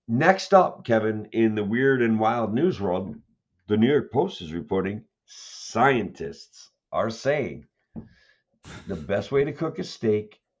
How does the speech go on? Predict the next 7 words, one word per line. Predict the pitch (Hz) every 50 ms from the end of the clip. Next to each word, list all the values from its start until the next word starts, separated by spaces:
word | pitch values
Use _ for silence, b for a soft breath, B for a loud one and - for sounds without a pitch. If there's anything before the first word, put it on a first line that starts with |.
| _ _ _ _
is | - 113 110 110 - -
to | - 113
microwave | 95 90 82 85 92 101 104 101 - 98 95 95 95 95 95 90
it | 87 85 - - - _ _ _ _ _ _ _ _ _ _ _ _ _ _ _ _ _ _ -
first. | 90 - - - - - - _ _ _ _ _ _ _ _ _ _ _ _ b b b b b b b b b b b _ _ _ _ -
Pre-cook | - - 220 247 262 226 226 - - 117 - - -
it | 82 -